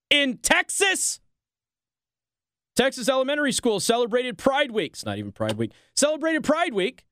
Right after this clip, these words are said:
and instructed students to, quote, "keep it confidential." Oh.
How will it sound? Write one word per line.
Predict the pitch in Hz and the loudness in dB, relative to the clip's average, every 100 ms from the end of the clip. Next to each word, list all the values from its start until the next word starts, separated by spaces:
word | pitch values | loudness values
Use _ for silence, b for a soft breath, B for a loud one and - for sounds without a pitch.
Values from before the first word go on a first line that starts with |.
| _ _ _ | _ _ _
and | 220 | 0
instructed | 247 - 302 330 370 311 | 0 0 0 0 -2 -2
students | - 285 277 285 - | 0 0 0 0 0
to, | 247 | -4
quote, | - 269 262 - | 0 0 0 -2
"keep | 285 302 | -2 0
it | 302 - | -4 -2
confidential." | 254 262 262 262 349 - 330 - _ _ _ _ _ _ _ _ _ _ _ _ _ _ _ 208 | 0 0 0 0 0 0 0 -2 _ _ _ _ _ _ _ _ _ _ _ _ _ _ _ -2
Oh. | 277 277 262 233 165 127 - | 0 0 0 -2 -6 -10 -18